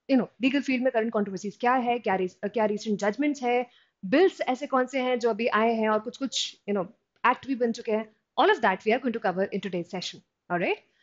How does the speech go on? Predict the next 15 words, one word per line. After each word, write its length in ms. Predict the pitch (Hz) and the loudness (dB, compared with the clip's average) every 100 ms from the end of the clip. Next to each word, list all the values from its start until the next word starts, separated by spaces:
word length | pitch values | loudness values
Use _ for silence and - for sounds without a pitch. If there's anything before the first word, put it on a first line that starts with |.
| _ - | _ -2
So 320 | 214 202 196 | 2 4 6
let's 160 | 240 240 | 4 2
get 160 | 269 - | 0 0
started 320 | 269 254 285 | 0 0 0
then। 180 | 294 349 494 _ _ _ _ _ _ _ _ _ _ 190 | 2 2 0 _ _ _ _ _ _ _ _ _ _ -6
Alright, 680 | 175 170 165 202 320 359 - - | -4 -4 -4 -2 -2 -6 -14 -10
here 180 | 196 185 | -6 -6
we 140 | 175 190 | -2 0
are। 140 | 330 - _ _ _ _ _ _ _ _ _ | 0 -2 _ _ _ _ _ _ _ _ _
ठीक 140 | - - | -4 -4
है, 180 | - _ _ _ - | -6 _ _ _ 0
let's 160 | 262 196 | 0 0
begin। 180 | 170 160 _ _ _ _ _ _ _ _ _ _ - - _ _ - | -12 -16 _ _ _ _ _ _ _ _ _ _ -20 -20 _ _ -6
So, 340 | - 359 381 381 - | 2 4 6 4 4
um, 300 | 247 254 254 | 6 6 2